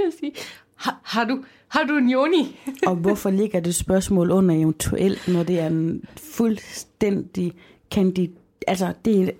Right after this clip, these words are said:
Speaker 2: det er en siden sidste historie.
Speaker 1: Jamen, ved du hvad? Den vil jeg godt gemme til næste uge så, fordi jeg er i gang med en hel yoni-steam-protokol. Og til jer, der ikke ved det, ja, jeg har dampet min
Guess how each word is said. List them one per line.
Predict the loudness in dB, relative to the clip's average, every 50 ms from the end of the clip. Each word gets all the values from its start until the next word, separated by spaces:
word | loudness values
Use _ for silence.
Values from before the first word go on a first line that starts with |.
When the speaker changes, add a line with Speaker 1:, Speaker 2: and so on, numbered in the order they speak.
| _ _ 0
Speaker 2:
det | 2
er | 4
en | 4 4 2 0
siden | -4 -6 -4 0 2 4 4 4
sidste | 2 0 -2 -2 -2
historie. | -6 -4 -4 -2 -2 -2 -4 -6 -6 -4
Speaker 1:
Jamen, | -2 0 0
ved | 0
du | 0
hvad? | 0 0 -2 -2 -4 -10 _ _
Den | -4 -2 -2 0 2
vil | 0
jeg | 0 0
godt | -2 -4 -4
gemme | -2 -2 0 -2
til | -2 -2 -2
næste | -2 -2 -4 -4 -6
uge | -4 -4 -4 -4
så, | -4 -6
fordi | -6 -6 -6 -4 -4
jeg | -2 -2
er | -4
i | -4
gang | -4 -4 -4 -2 -2
med | -2 -2
en | 0
hel | 0 -2 -2 -2 -4 -4
yoni-steam-protokol. | -2 0 0 0 0 0 -2 -4 -4 -2 -2 0 0 0 -2 -2 -2 -4 -2 -2 -2 -2 -2 -2 -4 -6 -12 _ _ _ _ _ _ _ _ _ _ _ -20 -20 -20 -20 _ _ _ _ _ _ _ _ _ _ _ -20 -20 -20 -18 -18 -10 -8
Og | -8 -6
til | -2 0
jer, | 0 2 2
der | 2
ikke | 0 -2 -2 -2
ved | -2 -2
det, | -2 0
ja, | 0 0 0 0
jeg | -2 -4 -4
har | -4 -4
dampet | -2 -2 -2 -2 -2 -2 -2 -2
min | -2 -4 -4 -6 -6 -10